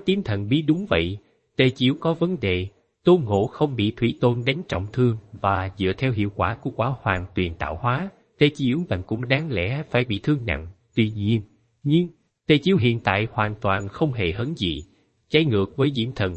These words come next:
đang thoi thóp sắp chết, sắc mặt Tề Chiếu thay đổi. "Đúng vậy, ta đã gỡ bỏ giới hạn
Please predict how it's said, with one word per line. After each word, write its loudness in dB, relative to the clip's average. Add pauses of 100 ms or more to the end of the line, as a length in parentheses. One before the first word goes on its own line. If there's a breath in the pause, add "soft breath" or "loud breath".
đang 0
thoi 0
thóp -4
sắp -4
chết, 4 (260)
sắc -4
mặt -4
Tề 2
Chiếu -2
thay 0
đổi. -2 (320)
"Đúng -2
vậy, 0 (160)
ta 0
đã 0
gỡ 2
bỏ 0
giới 6
hạn -4